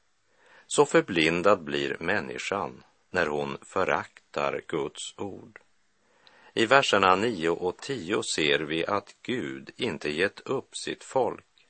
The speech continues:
även om han måste döma dem för deras synder. Vid vissa högtider,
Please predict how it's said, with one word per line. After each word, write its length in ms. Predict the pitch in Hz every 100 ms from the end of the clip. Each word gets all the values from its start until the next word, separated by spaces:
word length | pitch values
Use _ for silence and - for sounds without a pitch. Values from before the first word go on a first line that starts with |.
| _ _ _ _ _ _
även 480 | 131 110 69 78 92
om 200 | 110 92
han 320 | 82 80 78
måste 360 | 90 - - 71
döma 580 | 67 95 95 69 78
dem 320 | 110 78 69 65
för 140 | 78
deras 300 | 71 67 69
synder. 640 | - 104 92 85 95 104 - _ _ _ _ _ _ _ _
Vid 220 | 82 76
vissa 380 | 78 67 - 76
högtider, 920 | 85 92 73 - 78 76 80 101 -